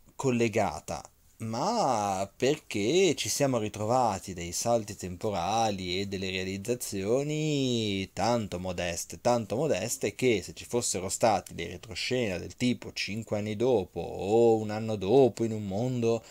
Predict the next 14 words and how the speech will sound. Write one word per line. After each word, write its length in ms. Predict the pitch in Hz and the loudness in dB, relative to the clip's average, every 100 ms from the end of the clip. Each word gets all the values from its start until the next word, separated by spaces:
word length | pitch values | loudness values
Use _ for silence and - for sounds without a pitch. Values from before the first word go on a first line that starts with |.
| - - - - - | -20 -20 -20 -20 -16
che 120 | - | -4
ha 60 | 95 | -2
avuto 320 | 101 139 127 | 0 0 0
gli 100 | 98 | -4
sconvolgimenti 1000 | - 98 95 95 98 98 117 113 87 90 | -4 -6 -6 -6 -6 -4 -2 -2 -6 -8
che 120 | 85 | -4
ha 60 | 80 | -4
avuto 680 | 85 107 123 104 92 90 90 | -2 0 0 0 -4 -6 -8
in 120 | 90 | -10
Infinity 420 | 90 127 104 185 | -8 -6 -2 2
War, 500 | 143 127 156 196 - - - - - | 6 6 8 6 4 -2 -20 -10 4
avremmo 480 | 120 127 147 131 190 | 6 8 6 6 6
avuto 1300 | 131 120 127 151 170 185 165 131 113 104 101 98 90 | 6 2 4 6 6 6 6 6 6 6 4 2 0
magari 640 | 98 117 147 120 98 82 | 0 6 8 6 4 -2